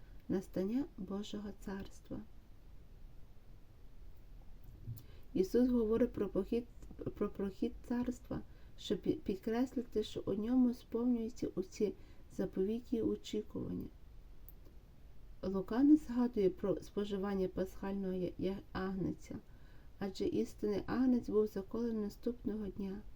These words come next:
Це про Ісуса, який помре на хресті, однак те, що відбувається на, на хресті, тепер виражається знаками і жестами. Ісус залишається з ними на Тайній вечері.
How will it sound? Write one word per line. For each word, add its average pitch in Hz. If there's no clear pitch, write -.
Це 202
про 208
Ісуса, -
який 190
помре 196
на 190
хресті, 262
однак 233
те, 285
що -
відбувається 214
на, 196
на 196
хресті, 247
тепер 240
виражається 220
знаками 202
і 208
жестами. 202
Ісус 359
залишається 254
з 214
ними 240
на 190
Тайній 220
вечері. 208